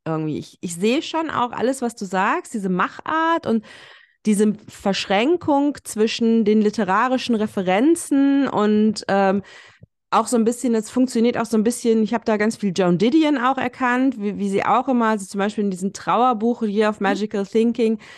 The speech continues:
Speaker 1: ja auch immer dann so die Referenzen aus der Literatur zu Trauer heranzieht, um dann so ein bisschen in diesen eigenen, in die eigene Erzählung,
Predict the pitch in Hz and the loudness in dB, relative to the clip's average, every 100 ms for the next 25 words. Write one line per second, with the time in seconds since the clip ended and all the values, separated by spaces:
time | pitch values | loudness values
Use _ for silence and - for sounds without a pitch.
0 | - - 202 151 202 269 240 214 214 208 | -20 -6 0 2 2 4 2 2 2 2
1 | 208 214 214 190 208 262 214 214 214 208 | 0 0 0 0 0 0 -2 0 0 0
2 | 190 190 - 240 214 - - 208 269 269 | -2 -2 0 0 -2 -6 0 2 4 2
3 | 220 226 247 254 240 202 202 202 202 208 | 2 2 0 0 -2 0 0 0 0 -2
4 | 208 190 185 175 - 143 226 254 254 233 | 0 0 0 -2 -2 0 2 2 2 2
5 | 185 185 151 208 262 208 214 - 220 226 | 0 0 0 2 2 0 -4 -2 0 2
6 | 233 | 2